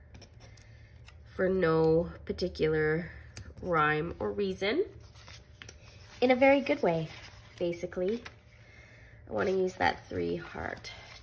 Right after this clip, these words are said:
checklist next. I really like these glossy stickers. I don't often get my kits in glossy,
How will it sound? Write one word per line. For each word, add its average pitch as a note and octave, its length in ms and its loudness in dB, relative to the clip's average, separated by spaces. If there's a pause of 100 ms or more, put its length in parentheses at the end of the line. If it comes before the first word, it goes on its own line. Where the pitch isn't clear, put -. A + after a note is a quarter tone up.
checklist - 600 -8
next. - 540 -14 (3750)
I A#3 60 -2
really A#3+ 320 6
like F#3 260 8
these F3 180 -4
glossy F3 420 0
stickers. E3 540 0
I F3+ 80 2
don't G3+ 240 2
often F#3 380 2
get G3 160 0
my F3 160 0
kits - 560 -6 (1040)
in F#3+ 180 -2
glossy, F#3 800 0